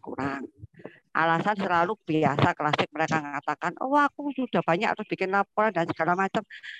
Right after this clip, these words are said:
Enggak lah, saya bilang gitu. Anda bisa kok, dalam kelas itu tetap ada interaksi. Bagaimana kedekatan guru dan,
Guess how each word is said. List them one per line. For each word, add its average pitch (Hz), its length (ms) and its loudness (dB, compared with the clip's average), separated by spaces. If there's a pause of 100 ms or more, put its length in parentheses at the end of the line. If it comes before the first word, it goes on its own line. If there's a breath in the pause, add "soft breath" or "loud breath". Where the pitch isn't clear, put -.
(320 loud breath)
Enggak 254 240 4
lah, 247 320 4
saya 185 160 0
bilang 170 320 0
gitu. 151 240 -4 (160)
Anda 220 320 0
bisa 220 480 -2
kok, - 160 0
dalam 165 320 2
kelas 208 320 0
itu 226 160 -8
tetap 233 320 -4
ada 202 240 0
interaksi. 175 800 -2 (400 loud breath)
Bagaimana 185 480 0
kedekatan - 560 -2
guru 160 400 0
dan, 147 320 0